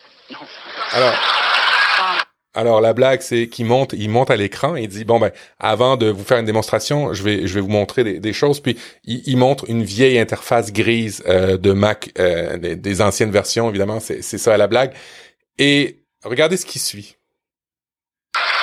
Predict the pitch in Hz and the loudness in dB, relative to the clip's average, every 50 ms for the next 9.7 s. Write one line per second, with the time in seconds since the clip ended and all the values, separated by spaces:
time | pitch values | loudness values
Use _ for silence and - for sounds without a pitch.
0 | - - - - - - - - - - - - - - - - - - - - | -4 -4 -2 -2 -2 -2 -2 -2 -2 -4 -4 -4 -4 -4 -4 -4 -2 -2 -2 -2
1 | - 170 165 - - - - - - - - - - - - - - - - - | 0 0 0 0 0 0 0 0 -2 -2 -2 -2 -2 -2 -2 -2 -2 -2 -2 -2
2 | - - - 101 98 - - - - - - - - - - - - - - - | -2 -2 -2 0 0 0 0 0 0 0 0 0 0 0 0 0 0 0 0 0
3 | - - - - - - - - - - - - - - - - - - - - | 0 0 0 0 0 -2 -2 -2 -2 -2 -2 -2 -2 -2 -2 -2 -2 -2 -2 0
4 | - - - - - - - - - - - - - - - - - - - - | 0 0 0 0 -2 -2 -2 -2 -2 -2 -2 -2 -2 -2 -2 -2 -2 -4 -2 -2
5 | - - - - - - - - - - - - - - - - - - - - | -2 -2 -2 -2 -2 -2 -2 -2 -2 -2 -2 -2 -2 -2 -2 -2 -2 -2 -2 -4
6 | - - - - - - - - - - - - - - - - - 214 277 285 | -4 -4 -4 -4 -4 -4 -6 -6 -6 -6 -6 -6 -6 -6 -4 -2 0 0 0 2
7 | 277 - - - - - - - - - - - - - - - - 226 302 330 | 2 2 2 2 0 -4 -8 -8 -8 -8 -8 -6 -6 -6 -6 -2 -2 -2 0 0
8 | - 311 294 240 - 185 - 285 269 - - - - - 233 208 214 247 247 254 | 0 0 0 -2 -4 -4 -4 -6 -4 -4 -2 -2 -2 -2 -2 0 0 0 0 0
9 | 247 247 240 233 - - 180 175 175 165 151 127 107 95 | 0 0 0 0 -2 -4 -6 -6 -4 -6 -6 -8 -8 -10